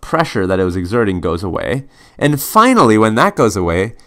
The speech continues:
now you have nothing but filling. So now you kind of slowly will fill it up more, you know, let's say to that level, and then you'll fill it up more,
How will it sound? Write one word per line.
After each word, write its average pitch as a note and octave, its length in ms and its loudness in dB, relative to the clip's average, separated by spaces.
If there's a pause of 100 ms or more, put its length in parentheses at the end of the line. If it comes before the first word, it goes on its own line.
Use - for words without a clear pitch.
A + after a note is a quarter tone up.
(140)
now C3+ 240 4
you C#3 160 4
have G#2 120 0
nothing A2 360 -4
but G2 160 -4
filling. F2 500 -6
So - 140 -10
now A2 200 0
you A2 120 0
kind G2 180 -8
of F2 120 -10 (220)
slowly B2 400 0
will G#2+ 120 0
fill A2 340 -4
it F#2 80 -2
up F2+ 180 -2
more, C3 600 0 (560)
you G#2+ 120 -6
know, G#2 120 0
let's F#2 180 -4
say F2+ 120 -2
to G2 120 -12
that A2 220 0
level, A2+ 540 -4 (400)
and G#2 160 -4
then G2 160 -2
you'll F#2 120 -4
fill F#2 240 -6
it F2+ 60 -2
up F2 140 -2
more, C3 600 0